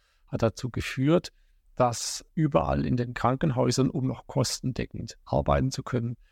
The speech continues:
die Fallmengen versucht wurden zu steigern. Und das ist ein Fehlanreiz. Und zum Zweiten haben natürlich diese Fallpauschalen für komplexe Medizin nicht einen genügenden Deckungsbeitrag erbracht,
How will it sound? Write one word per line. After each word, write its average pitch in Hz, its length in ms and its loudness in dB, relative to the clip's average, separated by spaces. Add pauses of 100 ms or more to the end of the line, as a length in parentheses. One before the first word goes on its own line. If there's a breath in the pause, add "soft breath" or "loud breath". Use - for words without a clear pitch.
(420)
die 113 100 4
Fallmengen 113 920 2
versucht - 500 -6
wurden 110 260 2
zu - 140 -8
steigern. 113 720 2 (640)
Und 123 580 2 (160)
das 113 240 2
ist - 400 0
ein 110 320 2
Fehlanreiz. 101 1080 -2 (280)
Und 123 180 0
zum 110 200 0
Zweiten 131 520 0
haben 127 140 4
natürlich 123 340 0
diese 120 240 -6
Fallpauschalen 127 1040 0 (340)
für - 160 -6
komplexe 127 680 2
Medizin 131 640 0
nicht 135 640 -4
einen 113 340 0 (120)
genügenden 113 520 0
Deckungsbeitrag - 1080 0
erbracht, - 440 -4